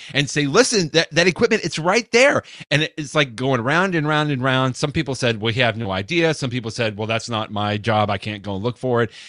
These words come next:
So she ended up <laughs> buying her own flight, I think using her own miles on United to go back to Chicago to go to the place where her luggage was and try to convince somebody, like, this is where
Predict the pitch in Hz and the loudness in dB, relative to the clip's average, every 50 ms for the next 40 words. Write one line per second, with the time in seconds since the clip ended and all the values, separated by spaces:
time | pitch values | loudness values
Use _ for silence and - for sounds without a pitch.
0 | - - - - - 156 - - 208 240 294 302 262 220 196 185 156 170 - - | -20 -20 -10 -6 -4 -2 0 0 2 0 2 2 4 4 4 4 2 2 -2 -2
1 | - 151 - - - - - - - - 180 - _ - 104 - 147 156 180 233 | -2 -2 -2 -4 -8 -18 -16 -16 -14 -14 -16 -16 _ -10 -2 2 4 6 6 6
2 | 226 196 127 151 156 - - 147 196 202 220 214 196 - - 165 165 156 147 131 | 6 4 2 2 0 4 6 8 8 8 8 6 2 0 2 6 6 8 8 8
3 | 127 - 117 - - 175 151 - 160 185 190 196 160 135 143 - - 135 151 175 | 6 4 2 0 0 -2 -2 -2 -2 -2 0 2 2 2 0 2 2 4 4 4
4 | 190 170 156 147 165 170 143 110 107 107 107 104 - _ _ _ _ _ _ _ | 4 4 4 4 4 4 4 4 2 0 -2 -4 -8 _ _ _ _ _ _ _
5 | _ _ _ _ _ - - 131 147 156 147 151 147 165 180 190 175 139 123 123 | _ _ _ _ _ -2 2 2 4 4 6 6 6 6 6 6 6 6 4 4
6 | - - - - - - 156 131 165 170 156 123 175 202 285 - - 302 - - | 2 -4 -14 -14 -10 -8 -2 4 6 6 6 6 6 4 4 4 0 0 0 0
7 | 403 - 403 339 349 392 440 226 185 147 131 123 131 156 196 - - - - - | 2 6 6 8 8 8 8 8 6 6 8 8 6 4 2 0 -8 -20 -18 -10
8 | - 185 156 139 190 202 226 240 - 208 180 190 - - 214 233 247 247 247 233 | -6 -2 2 4 6 6 6 4 2 0 -2 -2 0 2 4 6 8 8 6 4
9 | - 165 123 151 214 240 277 269 - 226 214 196 226 226 196 208 190 - - 202 | 0 0 2 4 6 6 6 6 6 4 4 4 4 4 4 2 0 2 4 6
10 | 240 226 196 170 165 160 143 - - - - - _ - 175 175 147 - - 202 | 6 8 8 6 6 4 2 -2 -8 -18 -20 -6 _ 2 2 2 4 4 4 4
11 | 196 190 - - 170 156 135 185 220 190 - - 165 147 151 147 147 143 139 135 | 4 4 4 4 4 4 4 2 0 0 -2 0 2 2 2 2 4 4 4 2
12 | 107 104 127 196 196 - 180 - 156 170 165 160 160 | 2 2 2 2 2 2 -2 -2 0 2 2 2 2